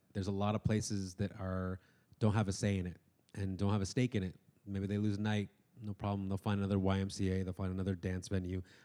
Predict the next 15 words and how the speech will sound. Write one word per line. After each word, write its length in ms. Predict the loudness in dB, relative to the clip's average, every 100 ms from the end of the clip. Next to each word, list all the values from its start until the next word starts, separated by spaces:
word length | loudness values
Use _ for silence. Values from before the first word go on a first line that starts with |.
| -6
find 160 | -2 0
another 180 | 0 -2 -4
restaurant. 540 | -2 -2 0 0 0 -2 -8
They'll 100 | -4
find 140 | -2
another 160 | -2 -4
bar 520 | -2 -4 -2 -6 -8 -14
to 80 | -12
do 140 | -6
their 140 | -6 -6
thing 220 | -8 -10
in. 160 | -10 -12 -18 -20 -6
And 80 | -2
that 60 |
doesn't 340 | 0 0 -2